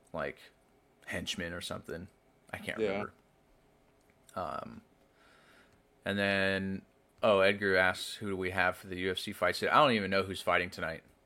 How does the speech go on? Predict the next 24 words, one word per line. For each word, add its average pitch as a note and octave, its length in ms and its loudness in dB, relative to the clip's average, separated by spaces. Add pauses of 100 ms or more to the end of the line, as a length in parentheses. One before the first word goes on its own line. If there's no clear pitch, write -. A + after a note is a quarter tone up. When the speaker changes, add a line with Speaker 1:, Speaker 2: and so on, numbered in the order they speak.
Speaker 1:
honestly. F2 380 -4
Speaker 2:
I, D3 40 4
like, D#3 240 4
looked C3 220 0
it G#2+ 100 -2
up, A2 320 0
and G2+ 460 -4
to - 100 -18
be A2+ 80 -2
honest, C3 320 0
Edgar, A#2 560 2
I A2+ 80 0
don't A#2 180 -2
even G#2+ 200 -2
know G2+ 480 -2
who G#2 400 -4
the F#2 380 -2 (720)
fuck G2 240 -6
any F#2+ 140 -4
of F2+ 80 -8
these F2 120 -12
people F2+ 340 -8
are. F2+ 200 -4 (460)
<laughs> - 320 -12